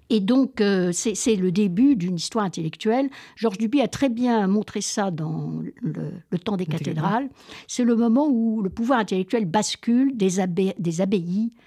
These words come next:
Speaker 1: vers les, vers les évêques. Euh, c'est un, un moment évidemment crucial. Et Notre-Dame de Paris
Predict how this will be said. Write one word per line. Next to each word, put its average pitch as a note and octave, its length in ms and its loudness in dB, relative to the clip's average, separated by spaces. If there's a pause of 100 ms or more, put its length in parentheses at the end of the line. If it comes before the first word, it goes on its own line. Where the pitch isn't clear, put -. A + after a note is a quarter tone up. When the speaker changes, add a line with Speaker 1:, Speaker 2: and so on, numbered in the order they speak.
(160)
Speaker 1:
vers G3 240 0
les, F3+ 300 -6
vers G3 280 0
les F3 180 -4
évêques. D3+ 400 -10 (580)
Euh, F3+ 100 0
c'est F#3+ 280 -2
un, D#3 260 -6 (100)
un D#3+ 40 -4
moment F3 340 0
évidemment D#3+ 320 -4
crucial. G#3 580 -4 (340)
Et G#3+ 80 0
Notre-Dame G#3 420 2
de F3 120 -2
Paris G3 500 0